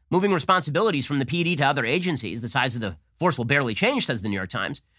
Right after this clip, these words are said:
Nearly all the no votes were cast by white conservatives opposed to reductions or white and Latino council members who wanted deeper cuts. Corey Johnson, council speaker, said he would have preferred to cut more, but he wanted to defer to his black and Latino colleagues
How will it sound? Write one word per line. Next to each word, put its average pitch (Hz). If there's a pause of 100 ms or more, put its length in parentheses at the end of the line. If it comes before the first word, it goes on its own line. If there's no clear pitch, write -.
(120)
Nearly 180
all 202
the 247
no 196
votes 170
were 156
cast 165
by 147
white 156
conservatives 147 (180)
opposed 190
to 185
reductions 151 (180)
or 156
white 175
and 170
Latino 160
council 170
members 131
who 131
wanted 139 (180)
deeper -
cuts. - (1000)
Corey 147
Johnson, 175
council 175
speaker, 156
said 156
he 143
would 160
have 131
preferred 214
to 180
cut 147
more, 101 (180)
but 165
he 170
wanted 202
to 185
defer 233
to 170
his 139
black 180
and 180
Latino 160
colleagues 139